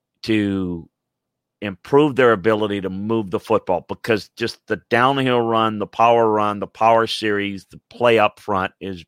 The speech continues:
been good. It's been championship level good. But their inability against the best opponents to be able to counteract that, if you're going to load the box and have a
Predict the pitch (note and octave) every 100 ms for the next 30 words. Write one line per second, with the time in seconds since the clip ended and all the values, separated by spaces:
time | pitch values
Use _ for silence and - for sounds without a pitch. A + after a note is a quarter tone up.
0 | - G#2 G2 E2+ E2 - _ _ _ _
1 | _ _ A#2+ - - C#3 B2 - B2+ B2+
2 | A#2+ F#2+ - E2 E2+ E2 C#2 C2 - F2
3 | - _ _ _ _ _ _ _ _ _
4 | _ _ _ _ D#3+ C#3+ G#2 - E2+ A2
5 | - C#3 E3 C3+ D3+ F3 B2+ F2+ C#2+ _
6 | G2+ E2+ G#2+ G#2 - _ F#2+ G#2 F#2 _
7 | _ - C3 D#3+ - C#3 G#2+ F2 D#2 _
8 | - - A#2+ F#2+ G#2+ G#2+ F#2+ F#2+ - G2+
9 | F#2+ F2 - _ _ _ _ _ _ _
10 | _ _ - C3 A2+ A2+ B2 - E2 -
11 | - F#2 - G#2+ F#2+ A2+ B2 A2+ G#2+ A2+
12 | G#2 F#2 G#2 G#2 - F#2 E2+ G2+ F2+